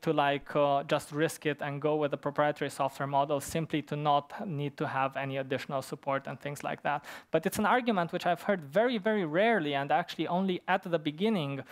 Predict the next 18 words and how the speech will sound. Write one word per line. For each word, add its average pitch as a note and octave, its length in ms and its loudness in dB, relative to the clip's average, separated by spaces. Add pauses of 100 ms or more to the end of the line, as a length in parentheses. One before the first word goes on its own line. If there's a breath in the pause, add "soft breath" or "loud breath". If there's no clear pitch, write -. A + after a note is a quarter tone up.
(280 loud breath)
like C#3+ 160 0
in D#3+ 120 2
the D#3+ 180 2
early, F3+ 500 0
from F#3 300 0
the D#3+ 120 2
early D#3+ 180 2
nineties, D3+ 380 -2
of C3+ 160 -4
course, D3 240 -2
I D#3 80 0
was D3 200 -2
not D3+ 340 -2
hearing D3+ 340 -2
much C3+ 240 -2
at C#3+ 120 -4
that C#3 200 -2
point, D3 240 -4